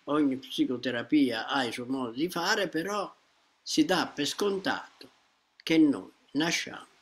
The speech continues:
emotivi. E io dico,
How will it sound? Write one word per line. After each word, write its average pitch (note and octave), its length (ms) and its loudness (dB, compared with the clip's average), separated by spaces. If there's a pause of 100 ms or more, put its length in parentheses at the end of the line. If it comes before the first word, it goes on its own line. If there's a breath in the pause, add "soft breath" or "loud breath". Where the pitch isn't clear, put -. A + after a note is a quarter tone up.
emotivi. C#3+ 760 -2 (2750)
E B2+ 120 -6
io A#2 280 -8
dico, - 380 -18